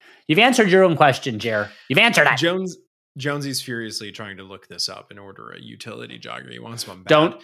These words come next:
Speaker 1: don't, don't, please don't. And I
Speaker 2: Next
Speaker 1: don't.
Speaker 2: up from Momopoly, first, chicken or egg?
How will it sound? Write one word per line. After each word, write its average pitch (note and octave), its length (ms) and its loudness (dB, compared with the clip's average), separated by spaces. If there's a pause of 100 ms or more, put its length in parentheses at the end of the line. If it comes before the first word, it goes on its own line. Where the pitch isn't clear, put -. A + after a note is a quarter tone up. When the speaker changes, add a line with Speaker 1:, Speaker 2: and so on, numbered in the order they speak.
(140)
Speaker 1:
don't, C#3 400 2
don't, B2+ 280 2
please B2 320 -4
don't. F#2+ 260 -6 (100)
And A2+ 180 -8
I G#2+ 220 -2
Speaker 2:
Next A3+ 340 0
Speaker 1:
don't. A#3+ 80 2
Speaker 2:
up - 180 -2
from G3+ 240 -2
Momopoly, F3 640 -2
first, A3+ 580 -4 (100)
chicken D4+ 280 -6
or D#4+ 120 -6
egg? A#3 480 -6